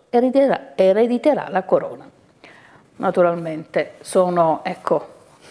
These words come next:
racconti che ci trasportano, ehm, ai tempi di quando eravamo bambini, ma si può ritornare piccoli, si può riscoprire il fanciullino di cui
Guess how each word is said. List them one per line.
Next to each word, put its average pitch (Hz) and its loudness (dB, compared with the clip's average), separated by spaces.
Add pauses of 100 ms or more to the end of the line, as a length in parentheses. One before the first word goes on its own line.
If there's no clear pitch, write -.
(260)
racconti 165 -2
che 147 -6
ci - -6
trasportano, 156 -2 (640)
ehm, 147 -4
ai 180 2
tempi 202 0
di 170 -4
quando 190 0
eravamo 170 0 (420)
bambini, 160 -6 (840)
ma 226 0
si 254 -4
può 208 4
ritornare 160 -4 (540)
piccoli, 156 -8 (400)
si - -4
può 254 6
riscoprire 175 -2
il 190 -4
fanciullino 226 0
di 156 0
cui 160 -2